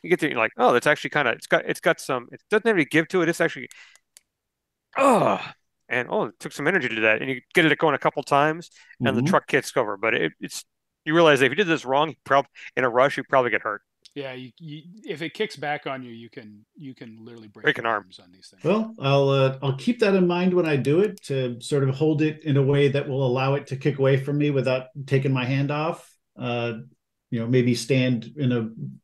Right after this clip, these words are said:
Speaker 2: in a safer position than I was just to make sure next time I do it.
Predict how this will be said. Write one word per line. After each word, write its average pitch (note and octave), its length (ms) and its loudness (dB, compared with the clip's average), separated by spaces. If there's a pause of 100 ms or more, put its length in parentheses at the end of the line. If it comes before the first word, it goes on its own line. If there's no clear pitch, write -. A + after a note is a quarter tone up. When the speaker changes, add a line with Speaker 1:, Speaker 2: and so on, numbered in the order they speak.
(120)
Speaker 2:
in C3+ 100 0
a A2+ 140 -4
safer D3+ 380 4
position C3+ 540 2
than C#3+ 120 0
I C3+ 260 0 (140)
was C3+ 500 -2
just B2+ 280 -8
to - 60 -6
make C3 160 -2
sure D3 420 -6
next C3+ 260 0
time C#3+ 140 -2
I C3 60 2
do C#3 160 2
it. - 160 -4